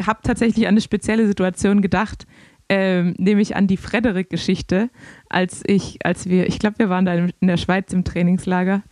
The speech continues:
und, äh, ich hab wieder sehr daran gezweifelt, ob das richtig ist, Radprofi zu sein, ähm, und ob man kein, da nicht mehr Beitrag zur Gesellschaft leisten muss. Und dann hast du mir die Frederik-Geschichte erzählt.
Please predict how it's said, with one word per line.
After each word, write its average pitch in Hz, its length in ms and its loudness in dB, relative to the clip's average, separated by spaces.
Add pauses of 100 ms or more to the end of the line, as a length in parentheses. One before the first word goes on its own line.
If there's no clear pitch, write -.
(480)
und, 180 520 0
äh, 175 200 2
ich - 180 -2
hab 185 140 0
wieder 180 180 0
sehr 175 160 0
daran 180 300 0
gezweifelt, 175 760 -2 (320)
ob - 220 -2
das 185 200 0
richtig 185 360 0
ist, - 260 -2 (180)
Radprofi 190 600 -2
zu - 160 -2
sein, 185 400 2 (500)
ähm, 185 360 2 (100)
und 185 120 2
ob 170 120 -2
man 175 160 0
kein, 175 400 -2
da 175 160 0 (100)
nicht - 340 0
mehr 185 220 2
Beitrag 175 680 -4
zur 175 120 -2
Gesellschaft 175 500 -2
leisten 180 540 0
muss. 190 240 2
Und 175 180 0
dann 175 160 4
hast - 240 0
du 190 80 4
mir 190 100 4
die 180 100 0
Frederik-Geschichte - 880 -4
erzählt. - 640 -2